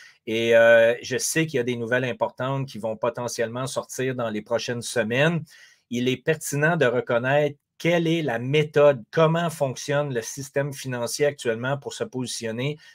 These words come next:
alors qu'une grande majorité de banques internationales sont en recherche de nouveaux revenus après avoir fait des conneries. Comme vous le savez, la cupidité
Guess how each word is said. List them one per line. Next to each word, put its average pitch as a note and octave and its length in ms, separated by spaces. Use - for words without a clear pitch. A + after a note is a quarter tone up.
alors B2 340
qu'une A2+ 240
grande D3 360
majorité B2 520
de A2+ 200
banques C3 480
internationales A2+ 840
sont A2 300
en A2 160
recherche A#2 400
de A2+ 100
nouveaux A2+ 320
revenus A#2+ 500
après B2 240
avoir A#2 320
fait C3 200
des A2+ 140
conneries. A2+ 540
Comme G#2+ 160
vous G#2+ 100
le G#2 60
savez, A2+ 420
la G#2 140
cupidité A#2 800